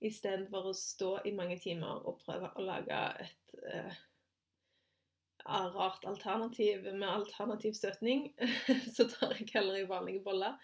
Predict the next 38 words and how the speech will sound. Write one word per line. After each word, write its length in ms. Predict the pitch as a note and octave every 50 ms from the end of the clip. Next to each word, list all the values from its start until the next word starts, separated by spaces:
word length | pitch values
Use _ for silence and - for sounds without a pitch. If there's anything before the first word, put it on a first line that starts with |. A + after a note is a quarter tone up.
| - - - - - - _ _
hvis 160 | G#3+ G#3+ G#3+
jeg 160 | G#3+ - - -
absolutt 540 | - - _ _ - - - F#3+ G3+ F#3+ -
skjønner 340 | - - F#3 F3+ F#3 - -
at 120 | - -
jeg 120 | - -
har 80 | F#3+ F#3
lyst 240 | E3+ - - - _
på 80 | F#3+
det. 200 | G3 G#3 B3 C#4 - - - - - - - - - - - - - - _ _ _ _ -
Eh, 400 | G#3+ G#3+ G#3+ G#3+ G#3+ A3 G#3+ G#3+ - - -
og 220 | - A3 A3 G#3+ F#3+
det 220 | G#3+ G#3+ A3 A3+ A3
å 80 | A3
være 300 | G#3 G#3 G3+ F#3+ G#3 G#3+
litt 80 | G#3+ - -
obs 320 | - - _ _ - - - - -
på 80 | - G3+ -
alle 220 | G3+ G#3 F#3+ F#3+ G3+
disse 240 | G3+ G3 F#3+ - G3+ G3
lavkarbo, 680 | G3+ F#3+ F#3+ - - - - - F#3 F3+ F3+ F3+ F#3 F#3 F#3
keto-alternativene 1200 | - - G#3 F#3+ F3+ - - G3 G3+ F#3+ F#3+ - G3 F#3+ F#3+ F#3 G#3 - A3 G3 G3+ G#3 G3+ G3+
som 160 | - F3+ F3+
du 80 | F3+ F3+ -
kan 220 | - - - F3+ F3+
kjøpe 320 | F#3 - - F3+ E3+ F3 F3
på 60 | F#3 -
helsekost. 640 | - - - - G3+ - G#3+ G#3+ A#3+ A#3 - - -
Jeg 140 | - - F3+
har 160 | F#3 G3 F#3
vært 240 | F#3+ F#3 - - -
på 140 | _ - F#3+ F#3 F3 F#3 F#3+
Life 560 | G#3 A#3+ C4+ C#4 C#4 C#4 C#4 C4+ C4+ - -
og 140 | - A#3 A3+
sett 240 | - - A3+ A3 - A3
at 80 | G#3+ G#3+
de 80 | G#3+ G#3+
har 320 | - A3 G3 G3 G3+ G3+